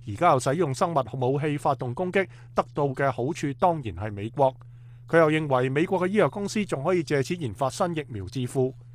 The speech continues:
二零一四年克里米亞半島被吞併嘅時候，曾經係烏克蘭官員嘅波克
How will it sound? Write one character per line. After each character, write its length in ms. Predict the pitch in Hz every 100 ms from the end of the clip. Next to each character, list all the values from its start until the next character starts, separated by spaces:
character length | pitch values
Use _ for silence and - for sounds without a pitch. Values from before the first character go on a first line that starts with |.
| - - - - -
二 40 |
零 160 | 180 170
一 80 | 247
四 200 | - 202
年 160 | 131
克 200 | 139 233
里 60 | 165
米 80 | 170
亞 180 | 165 160
半 200 | - 151
島 120 | 165
被 160 | 170 123
吞 200 | - 160
併 140 | 139
嘅 80 | 123
時 180 | 117 98
候， 280 | 110 104 117
曾 260 | 127 95
經 180 | 123 151
係 220 | - 110
烏 320 | 123 156 160
克 60 | 127
蘭 140 | 101 104
官 220 | 160 147
員 200 | 120 98
嘅 200 | 123 131 131
波 200 | 160 151
克 160 | 165